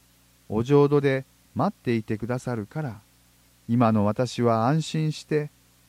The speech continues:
一日一日を送ることができます。大海原に浮かぶ船に一度乗ってしまえば、自分の力は全く必要なく、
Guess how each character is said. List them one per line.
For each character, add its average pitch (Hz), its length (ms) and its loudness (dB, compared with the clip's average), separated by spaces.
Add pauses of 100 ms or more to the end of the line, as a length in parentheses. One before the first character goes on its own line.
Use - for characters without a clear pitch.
一 113 240 -2
日 92 380 -4
一 107 200 -8
日 165 320 -2
を 147 220 0 (100)
送 104 240 -6
る 107 120 -2
こ 127 120 -10
と 180 140 -6
が 170 140 -4
で 120 100 -6
き - 140 -12
ま 85 160 -12
す。 - 200 -20 (1900)
大 123 260 4
海 127 200 6
原 120 240 6
に 117 160 4
浮 110 40 0
か 110 180 2
ぶ 110 120 0
船 113 240 -2
に 101 200 -2 (500)
一 113 240 -8
度 120 100 4
乗 127 140 4
っ - 40 0
て 147 200 -2
し - 160 -6
ま 151 160 2
え 120 80 2
ば、 101 240 -4 (360)
自 104 180 -2
分 117 200 4
の 113 140 2
力 104 400 0
は 101 160 2
全 135 440 -6
く 165 120 -2
必 - 320 -6
要 156 160 2
な 143 140 0
く、 - 160 -16